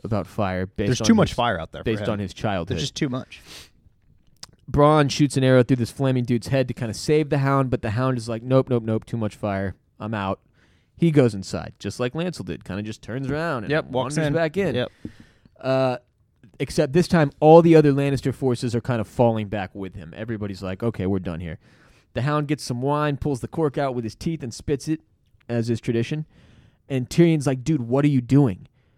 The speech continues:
Speaker 1: He makes a joke like, "Can I get you some raspberries?" or something like that. Joffrey commands the Hound to get back out there and fight. Tyrion reminds the Hound that he's the Kingsguard, that he's Kingsguard. He says, like, "You're Kingsguard, Clegane." And the Hound's response is, "Fuck the Kingsguard, fuck the city,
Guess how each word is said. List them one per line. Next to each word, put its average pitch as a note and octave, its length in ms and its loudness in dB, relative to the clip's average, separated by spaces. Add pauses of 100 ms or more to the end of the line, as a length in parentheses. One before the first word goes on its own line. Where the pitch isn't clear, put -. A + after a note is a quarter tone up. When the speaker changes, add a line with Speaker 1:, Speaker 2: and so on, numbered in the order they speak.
(140)
Speaker 1:
He - 140 -4
makes D3 240 4
a C#3 40 0
joke C3+ 280 4
like, C3 160 0
"Can D#3 100 0
I D#3+ 80 2
get E3+ 220 2
you F3+ 60 0
some G3 220 -2
raspberries?" C3 760 2
or B2 40 -4
something A#2 300 -6
like A2 180 -6
that. G#2 260 -6 (580)
Joffrey D3+ 360 4
commands C#3 400 0
the C3 100 0
Hound C#3 200 0
to B2 60 -4
get C3 120 -4
back C#3 220 -4
out C#3+ 160 -2
there C3 80 0
and A#2+ 100 -2
fight. D#3 380 -2 (320)
Tyrion D#3+ 300 0
reminds C#3 400 -2
the C3 100 0
Hound C#3 260 0
that B2 100 0
he's B2+ 200 0
the A#2+ 80 -8
Kingsguard, C#3 720 2
that B2 100 0
he's C3+ 180 2
Kingsguard. C#3 640 2
He B2 60 -2
says, A2+ 260 -4
like, G#2+ 220 -10
"You're B2 120 -4
Kingsguard, A#2 560 -4
Clegane." A2 480 -4 (920)
And A2+ 480 -4 (120)
the A#2+ 100 -2
Hound's C3 220 0
response B2+ 380 -2
is, A#2 100 -6
"Fuck - 340 -8
the C3 80 -6
Kingsguard, A2 580 -2
fuck C3+ 260 -4
the A#2+ 80 -4
city, G#2+ 420 -4